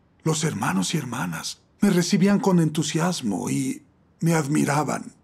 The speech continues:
Una vez más, estaba disfrutando del cargo que ocupaba y aumentó mi gusto por predicar. Después,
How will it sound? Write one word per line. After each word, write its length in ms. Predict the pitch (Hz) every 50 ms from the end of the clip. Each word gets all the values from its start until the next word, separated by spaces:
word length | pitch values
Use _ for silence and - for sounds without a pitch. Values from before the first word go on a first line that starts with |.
| _ _ _ _ _ _ _ _ _ _ _ _ _ _ _ _ _ _ _
Una 280 | - - 151 156 151 151
vez 260 | 135 135 127 123 139
más, 420 | 139 156 - 220 - - - - - _ _ _ _
estaba 400 | - 147 - - - - 156 165
disfrutando 720 | - 160 - - - 165 151 151 - 151 143 147 143 147
del 160 | 139 143 139 139
cargo 360 | - 170 160 160 135 135 127
que 100 | - 143
ocupaba 760 | 135 - - - - - - 73 71 - - - - - - _ _ _ _ _ _ _ _ _ _ _ _ _ _
y 120 | - 139
aumentó 500 | 139 131 135 156 147 147 143 - - 160
mi 100 | 160 165
gusto 480 | 143 120 160 151 - - - - 120 -
por 240 | - 127 107 104 -
predicar. 800 | - 104 90 101 113 - - - - - - - - - - - _ _ _ _ _ _ _ _ _ _ _ _ _ _ _ _ _ _ _ _ _ _ _ _ _ _ _ _ _ _ _ _ _ - - - - - - - _ _ _ _ _ _ _ _ -
Después, 800 | - - - - - - - - - - 50 - - - - -